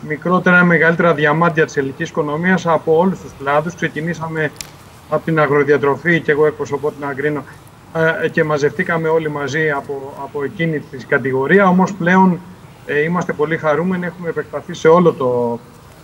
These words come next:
το παραγωγικό φάσμα της χώρας.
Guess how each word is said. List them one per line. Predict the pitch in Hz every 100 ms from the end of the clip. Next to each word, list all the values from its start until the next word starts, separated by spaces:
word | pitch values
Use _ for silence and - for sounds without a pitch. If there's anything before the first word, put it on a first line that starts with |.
| -
το | 147
παραγωγικό | 143 143 139 139 139 151
φάσμα | 156 156 143 139 123
της | 135 - -
χώρας. | 151 165 190 214 190 -